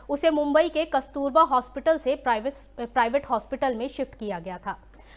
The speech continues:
डॉक्टरों का कहना है कि गुर्दा फेल हो जाने की वजह और सांस लेने में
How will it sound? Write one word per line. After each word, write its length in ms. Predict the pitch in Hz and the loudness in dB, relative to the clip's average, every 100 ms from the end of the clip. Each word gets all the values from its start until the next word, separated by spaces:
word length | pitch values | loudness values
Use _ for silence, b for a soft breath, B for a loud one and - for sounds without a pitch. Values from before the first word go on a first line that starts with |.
| b | b
डॉक्टरों 360 | 320 320 330 403 | 6 6 6 4
का 100 | 392 | 4
कहना 280 | 392 359 381 | 6 4 4
है 160 | 370 | 2
कि 140 | 370 370 | 0 -2
गुर्दा 280 | 311 285 330 | -2 2 0
फेल 220 | 302 330 | 0 0
हो 120 | 311 | 0
जाने 280 | 302 277 285 | 2 2 0
की 140 | - | -4
वजह 300 | 254 233 269 277 - | -4 -2 -4 -6 -2
और 120 | 233 | 0
सांस 440 | 254 - 262 311 302 | 0 -2 -2 -2 0
लेने 260 | 262 262 | -2 -2
में 200 | 254 247 | -4 -6